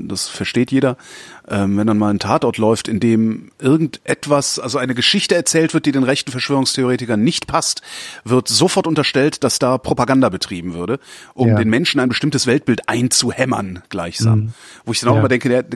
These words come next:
Speaker 1: geht halt gar nicht, weil
Speaker 2: Ja.
Speaker 1: die Gegenöffentlichkeit ist ja genauso da.
Speaker 2: Ja, das war damals eben nicht da. Das
Speaker 1: Genau.
Speaker 2: ist wirklich ein wichtiger
Speaker 1: Genau.
Speaker 2: Punkt. Und genau so muss man das auch sehen. Und, ähm,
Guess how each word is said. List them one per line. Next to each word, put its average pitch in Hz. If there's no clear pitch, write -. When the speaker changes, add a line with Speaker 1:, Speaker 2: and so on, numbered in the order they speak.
Speaker 1:
geht 139
halt 104
gar 95
nicht, 127
weil 101
Speaker 2:
Ja. 107
Speaker 1:
die 110
Gegenöffentlichkeit 113
ist -
ja 117
genauso 107
da. 78
Speaker 2:
Ja, 127
das 139
war 151
damals 135
eben 120
nicht 135
da. 104
Das 120
Speaker 1:
Genau. 117
Speaker 2:
ist 131
wirklich 135
ein 113
wichtiger 135
Speaker 1:
Genau. 131
Speaker 2:
Punkt. 110
Und 123
genau 123
so 123
muss 131
man 127
das 117
auch 113
sehen. 131
Und, 117
ähm, 113